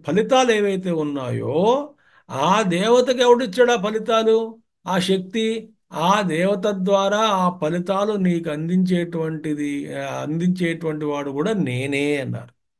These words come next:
కృష్ణుడు. ఆ దేవత ద్వారా, ఆ దేవత ఫలితాలు ఇచ్చిందండి అనుకుంటాం, దేవత ఫలితాలు ఇవ్వలేదు. దేవత స్వతంత్రుడు కాదు దేవత.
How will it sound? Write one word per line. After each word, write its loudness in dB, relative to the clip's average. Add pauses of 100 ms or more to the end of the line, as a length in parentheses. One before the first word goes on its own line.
(260)
కృష్ణుడు. -12 (760)
ఆ 2
దేవత 2
ద్వారా, 2 (180)
ఆ -2
దేవత 0
ఫలితాలు 4
ఇచ్చిందండి 0
అనుకుంటాం, -4 (200)
దేవత 2
ఫలితాలు 0
ఇవ్వలేదు. 0 (440)
దేవత 2
స్వతంత్రుడు 0
కాదు -2 (160)
దేవత. -4